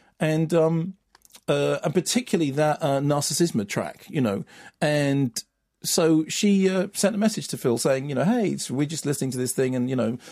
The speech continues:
Mark was suddenly thinking about, you know, living in that Hume flat with you." And Phil went,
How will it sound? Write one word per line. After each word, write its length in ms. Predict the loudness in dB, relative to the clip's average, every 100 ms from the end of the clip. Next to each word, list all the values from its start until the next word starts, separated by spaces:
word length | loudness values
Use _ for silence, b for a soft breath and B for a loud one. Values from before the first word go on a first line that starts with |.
| B B -4
Mark 220 | -2 -2
was 80 | -2
suddenly 180 | -4 -2
thinking 320 | -4 -4 -2
about, 340 | 2 2 0
you 120 | -2
know, 100 | 0
living 380 | 0 0 0 0
in 220 | 2 0
that 240 | 0 -2 -2
Hume 180 | -4 -2
flat 300 | -2 -2 -4
with 120 | -6
you." 100 | -6
And 100 | -2
Phil 160 | 0 0
went, 240 | 0 -6